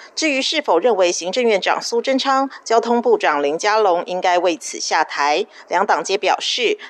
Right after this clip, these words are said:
台铁能够真正实质改善问题才是最重要的。央广记者林永清采访报道。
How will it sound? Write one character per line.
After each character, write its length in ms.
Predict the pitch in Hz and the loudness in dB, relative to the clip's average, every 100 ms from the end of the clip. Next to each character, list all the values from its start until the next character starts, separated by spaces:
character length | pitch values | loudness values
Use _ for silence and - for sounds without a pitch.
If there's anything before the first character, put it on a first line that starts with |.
| - | -2
台 160 | 208 | 0
铁 180 | 240 226 | 2 0
能 180 | 170 170 | 0 2
够 160 | 220 214 | 2 2
真 220 | 262 269 | 2 0
正 160 | 285 | 0
实 160 | 208 165 | 0 -4
质 160 | - 185 | -6 -2
改 160 | 180 | -2
善 240 | - 214 214 | 0 2 2
问 160 | 202 | 0
题 320 | - 160 160 | -2 -6 -6
才 220 | - - 156 | -6 -4 -2
是 200 | 185 156 | -2 -2
最 240 | - 147 | 0 0
重 240 | - 147 | 0 0
要 200 | 160 156 | 2 2
的。 320 | 131 147 95 - - - - - - - - | 2 2 0 -2 -16 -20 -20 -20 -20 -12 0
央 160 | 220 | 4
广 200 | 233 170 | 4 2
记 160 | - 196 | 0 -2
者 200 | 160 151 | 2 2
林 180 | 147 165 | 2 2
永 160 | 175 | 0
清 340 | - 254 254 262 | 0 -2 -2 -2
采 200 | - 156 | -2 -2
访 180 | 151 - | -2 0
报 160 | 185 | 0
道。 460 | 180 165 98 62 | 2 2 0 -2